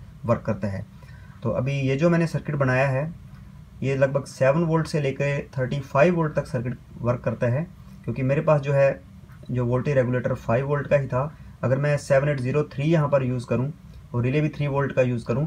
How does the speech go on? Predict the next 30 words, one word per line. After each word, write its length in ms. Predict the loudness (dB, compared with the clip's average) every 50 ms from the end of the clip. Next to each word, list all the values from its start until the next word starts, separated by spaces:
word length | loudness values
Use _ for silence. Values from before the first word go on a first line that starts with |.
| -4 -6 -16 -18 -10 -8
तो 60 | -8
इस 100 | -2 -2
circuit 240 | -2 -2 0 0 2
में 140 | 2 0
three 220 | 0 -2 0 0 0
volt 260 | 2 2 0 0 -2
से 160 | -2 -4 -2
लेके 260 | -2 -2 -2 -2 -6
थर्टी 340 | -2 0 0 0 0 0 -4 -4
फ़ाइव 340 | -4 -2 0 0 0 0 0
volt 200 | -2 -2 -4 -2
तक 300 | -4 -6 -6 -6 -14 -14 -14 -16 -20 -10 -6
जो 100 | -4 -2
है 120 | 0 0 2
यूज़ 300 | 2 0 0 -2 -6 -10 -16 -18 -20 -20 -20 -20 -20 -20 -20 -2 0
कर 100 | 0 0
सकता 320 | 0 -8 -12 -8 -8 -8
हूँ। 200 | -6 -6 -8 -10 -12 -18 -20 -20 -20 -20 -20 -20 -10 -8
तो 120 | -8 -8 -6 -4
मैं 100 | -2 0
आपको 180 | 0 0 -2 -4
एक 100 | -2 0
बार 100 | -2 -2
check 240 | -2 -2 -4 -4 -2
करके 220 | -2 -4 -2 -2 -4
दिखा 240 | -2 0 0 0
देता 200 | 0 0 0 -2
हूँ 100 | -2 -2
ये 100 | -2 -4
circuit। 380 | -2 -2 -4 -4 -2 -6 -6 -6